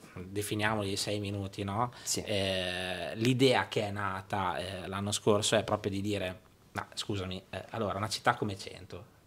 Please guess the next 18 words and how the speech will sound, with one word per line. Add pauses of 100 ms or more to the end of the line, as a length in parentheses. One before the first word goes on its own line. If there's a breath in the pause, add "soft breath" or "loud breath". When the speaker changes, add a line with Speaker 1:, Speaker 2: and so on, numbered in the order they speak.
(400 soft breath)
Speaker 1:
eh,
trenta,
eh,
trentasette,
trentottomila
abitanti, (760 loud breath)
ha
la
possibilità
di
avere
un
palcoscenico
come
la
Serie
A,
ma,